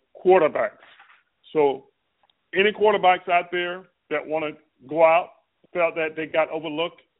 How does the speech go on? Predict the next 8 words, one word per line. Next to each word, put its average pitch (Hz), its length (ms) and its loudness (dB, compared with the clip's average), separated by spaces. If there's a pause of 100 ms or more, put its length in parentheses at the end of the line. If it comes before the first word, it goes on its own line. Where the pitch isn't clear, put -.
(400)
in 156 160 -8
the 135 40 -12
Division 143 500 -6
one 170 380 -2 (380)
or 143 380 -2 (120)
F 165 180 2
C 160 200 -2
S 185 200 2